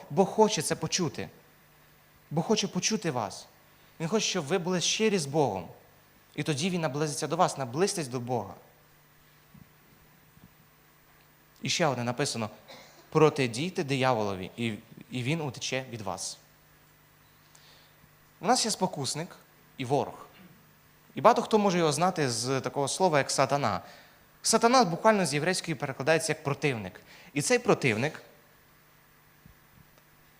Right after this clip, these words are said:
хоче, щоб ми програли. Він бажає нам злого. Він бажає, щоб оця стара природа,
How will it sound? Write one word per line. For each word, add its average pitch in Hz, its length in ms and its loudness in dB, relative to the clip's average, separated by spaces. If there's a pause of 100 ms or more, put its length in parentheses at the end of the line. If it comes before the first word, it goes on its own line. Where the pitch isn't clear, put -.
(200)
хоче, 202 240 -2
щоб 127 220 -2
ми 160 80 0
програли. 123 440 0
Він 135 100 -6
бажає 151 280 2
нам 147 160 -4
злого. 110 400 -6 (600)
Він 147 100 -6
бажає, 151 260 2
щоб 160 220 -2
оця 160 200 -2
стара 170 440 0 (180)
природа, 156 600 2